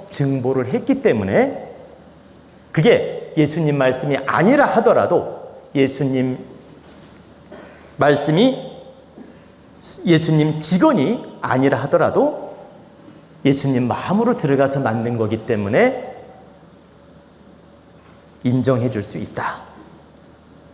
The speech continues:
기독교의 성경을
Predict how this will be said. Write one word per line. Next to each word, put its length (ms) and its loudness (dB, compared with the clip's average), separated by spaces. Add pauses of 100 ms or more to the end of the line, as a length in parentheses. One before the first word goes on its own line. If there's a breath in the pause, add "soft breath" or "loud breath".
(1300)
기독교의 440 2
성경을 640 -2